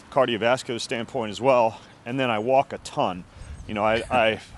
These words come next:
<laughs> when I travel, I probably walk twenty to thirty thousand steps a day. When I'm at home, it's closer to, like, twelve to twenty thousand steps. So a lot of walking when I'm talking on the phone, when I'm having chats with guys like you.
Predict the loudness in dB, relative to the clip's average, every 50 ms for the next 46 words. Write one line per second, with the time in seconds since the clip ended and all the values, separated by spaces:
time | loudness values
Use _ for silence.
0 | -20 -20 -20 -20 -20 -16 -10 -6 -2 -2 -2 -2 0 2 4 6 6 6 4 0
1 | -6 -6 -4 -2 -2 0 2 2 2 0 0 -4 -10 -18 -18 -20 -20 -18 -16 -16
2 | -16 -16 -16 -20 -20 -20 -20 -18 -10 -6 -4 -2 -2 -2 -4 -6 -6 -4 -6 -6
3 | -6 -6 -4 0 0 0 0 -2 -6 -6 -4 -4 -4 -4 -8 -8 -4 -2 0 2
4 | 2 0 -2 -4 -6 -10 -8 -8 -6 -8 -8 -6 -4 -2 0 0 0 0 -2 -8
5 | -12 -8 -6 -6 -6 -4 -6 -6 -4 -6 -6 -8 -10 -14 -20 -20 -20 -20 -20 -20
6 | -20 -10 -2 0 2 4 4 2 2 0 -6 -10 -8 -8 -6 -6 -4 -2 -2 -2
7 | -2 -2 -6 -8 -6 -4 -4 -2 -2 -4 -6 -10 -12 -14 -20 -20 -20 -18 -10 -4
8 | -2 0 4 4 6 6 4 4 4 4 2 2 2 -2 -10 -8 -6 -6 -8 -6
9 | -2 -2 -2 -2 -2 -8 -10 -10 -10 -6 0 0 2 2 2 0 0 -2 -4 -10
10 | -12 -10 -6 -4 -4 -4 -4 -6 -6 -6 -4 -6 -6 -8 -12 -12 -8 -6 -6 -6
11 | -4 -4 -6 -6 -6 -8 -6 -4 -4 -4 -4